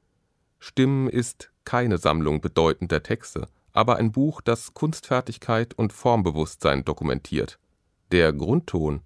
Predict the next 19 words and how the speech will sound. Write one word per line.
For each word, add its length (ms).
ist 280
der 220
einer 180
Melancholie, 760
die 200
immer 280
im 140
richtigen 420
Augenblick, 600
also 520
gerade 360
noch 220
rechtzeitig 580
vor 160
dem 140
Pathos, 640
von 160
Ironie, 580
Spott 500